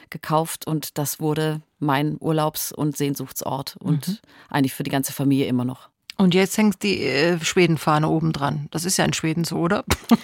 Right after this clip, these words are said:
Speaker 1: Ja, wir haben nur eine kleine Schwedenflagge
Speaker 2: <laughs>
Speaker 1: dran
Speaker 2: Okay.
Speaker 1: gehängt, weil dieses Ganze mit den Flaggen ist ja immer so ein bisschen schwierig. Aber es ist ja wirklich ein kleines, kleines Häuschen mitten im Wald. Es
Speaker 2: Mhm.
Speaker 1: hat, äh,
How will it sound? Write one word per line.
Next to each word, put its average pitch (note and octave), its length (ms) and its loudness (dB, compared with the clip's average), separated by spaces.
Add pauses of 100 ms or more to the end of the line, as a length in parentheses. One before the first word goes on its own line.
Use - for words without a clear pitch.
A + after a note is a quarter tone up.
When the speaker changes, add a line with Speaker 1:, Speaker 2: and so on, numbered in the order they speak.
(380)
Speaker 1:
Ja, G3 200 10
wir A#3 100 8
haben A#3 120 8
nur B3 120 8
eine A#3+ 80 6
kleine A3+ 320 6
Schwedenflagge G#3+ 680 8
Speaker 2:
<laughs> - 0 -
Speaker 1:
dran G3+ 240 6
Speaker 2:
Okay. G#3 120 8
Speaker 1:
gehängt, G3+ 300 8
weil F#3+ 200 10
dieses F#3+ 340 4
Ganze F#3+ 300 6
mit F3+ 160 6
den F3+ 100 6
Flaggen F#3+ 280 2
ist D#3+ 100 2
ja E3 80 4
immer F3 120 4
so F3 80 0
ein E3+ 40 0
bisschen E3+ 240 2
schwierig. F#3 420 2
Aber E3+ 280 6
es F3 140 2
ist F#3+ 140 -2
ja G3+ 100 6
wirklich G#3 220 4
ein F#3 160 4
kleines, G#3+ 540 4
kleines F#3+ 420 0
Häuschen F#3 380 0
mitten G3 240 0
im E3+ 160 -2
Wald. F3 340 4
Es E3+ 120 -2
Speaker 2:
Mhm. E3+ 100 4
Speaker 1:
hat, F3 280 0
äh, E3+ 240 2